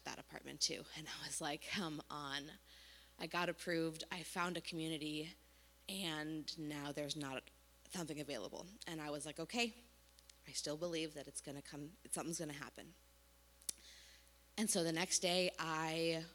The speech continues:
was at home, and I got a text around noon that said, "Hey, we had a downstairs unit that is a full-size unit open up beginning of February, right around your time slot.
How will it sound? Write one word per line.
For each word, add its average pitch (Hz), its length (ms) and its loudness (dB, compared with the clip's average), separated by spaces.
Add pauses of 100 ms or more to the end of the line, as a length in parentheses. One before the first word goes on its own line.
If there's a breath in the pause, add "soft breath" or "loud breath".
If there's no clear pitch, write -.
(200)
was 165 320 2
at - 160 4
home, 185 340 2 (200)
and 160 100 -2
I 170 80 2
got 160 180 0
a 160 60 2
text 165 380 0
around 160 320 -2
noon 170 220 0
that 147 200 -2
said, 156 160 0
"Hey, 160 380 -2 (720 loud breath)
we 226 160 4
had 220 120 4
a 196 80 4
downstairs 180 560 4
unit 160 320 2 (280)
that 156 160 0
is 156 100 2
a 151 60 -4
full-size 180 600 4
unit 147 300 -2 (220)
open 175 280 0
up 143 180 0 (120)
beginning 190 380 0
of 202 100 -2
February, 151 720 0
right 156 220 0
around 151 300 -2
your 151 120 -4
time 143 300 -8
slot. 135 340 6